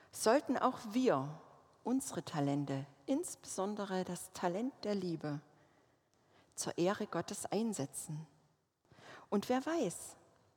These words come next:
vielleicht können auch wir eines Tages davon sprichwörtlich dann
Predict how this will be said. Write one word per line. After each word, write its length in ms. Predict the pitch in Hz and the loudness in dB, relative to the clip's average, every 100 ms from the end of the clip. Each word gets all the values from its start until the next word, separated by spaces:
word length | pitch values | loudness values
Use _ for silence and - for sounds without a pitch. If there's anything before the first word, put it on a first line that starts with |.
| _ _ _ _ _ _ - | _ _ _ _ _ _ -20
vielleicht 880 | - - 156 143 175 277 - - - - - - _ | -4 0 4 6 8 6 2 -6 -8 -18 -20 -20 _
können 400 | - 254 311 311 | 0 4 4 2
auch 220 | - 294 254 | 2 2 0
wir 380 | 220 190 151 - | 2 4 6 6
eines 420 | 214 311 302 - | 6 4 0 -6
Tages 760 | - 190 202 208 - - - - - - - - _ | 2 2 4 0 -4 -10 -14 -20 -20 -20 -20 -20 _
davon 420 | 160 185 - 175 | 0 0 0 -2
sprichwörtlich 1080 | 156 - - - 202 - 214 - - 220 - | -2 -4 -4 -4 -4 -4 -4 -4 -6 -6 -4
dann 380 | - 135 170 185 | -2 0 -2 -6